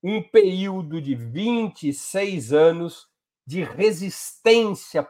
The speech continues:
palestina. Como eu disse,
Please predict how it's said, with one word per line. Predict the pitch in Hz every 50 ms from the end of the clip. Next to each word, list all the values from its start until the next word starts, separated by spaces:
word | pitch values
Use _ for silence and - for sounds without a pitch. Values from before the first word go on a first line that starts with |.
| _ _ -
palestina. | 170 156 143 135 107 - - - _ _ - 110 92 85 - _ _ _ _ _ _ _ _ _ _ _ _ _ _ _ _ _ _ _ _ _ _ _ _ -
Como | 156 143 147
eu | 147
disse, | 139 147 208 214 214 - -